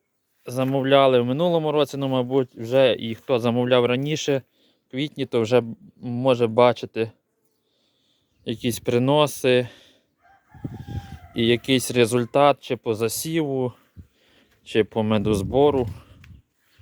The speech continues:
І дати нам цю інформацію. Ми будемо дуже вдячні. Ось зараз тро-,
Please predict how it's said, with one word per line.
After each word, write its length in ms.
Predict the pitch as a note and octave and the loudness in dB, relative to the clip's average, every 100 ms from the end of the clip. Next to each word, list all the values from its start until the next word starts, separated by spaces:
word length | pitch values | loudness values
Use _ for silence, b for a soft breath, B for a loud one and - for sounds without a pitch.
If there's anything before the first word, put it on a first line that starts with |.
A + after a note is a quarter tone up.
| B B B B B B B _ | B B B B B B B _
І 140 | C#3 C3 | -2 2
дати 320 | B2+ C#3 D3 | 4 2 0
нам 240 | C#3+ C#3+ | -2 -2
цю 120 | - | -2
інформацію. 760 | C#3+ B2+ C3+ B2 A2 G#2 - G#2+ | -6 -4 -2 0 0 -2 -4 -2
Ми 100 | B2 | 0
будемо 300 | B2+ C3 C3 | 0 0 2
дуже 280 | C3+ C3+ B2 | 2 2 2
вдячні. 580 | A2 G#2+ G#2+ - A#2+ A2+ _ _ _ _ _ _ _ _ _ _ _ _ _ _ _ _ _ _ _ _ _ _ _ _ _ B2 - - b b b b _ _ _ _ _ _ _ _ _ _ | 4 4 4 -2 -18 -20 _ _ _ _ _ _ _ _ _ _ _ _ _ _ _ _ _ _ _ _ _ _ _ _ _ _ -20 -20 b b b b _ _ _ _ _ _ _ _ _ _
Ось 180 | A#2 G#2+ | -2 0
зараз 560 | C3+ C3 B2 - - - | 4 4 4 -2 -14 -10
тро-, 200 | C3+ | -4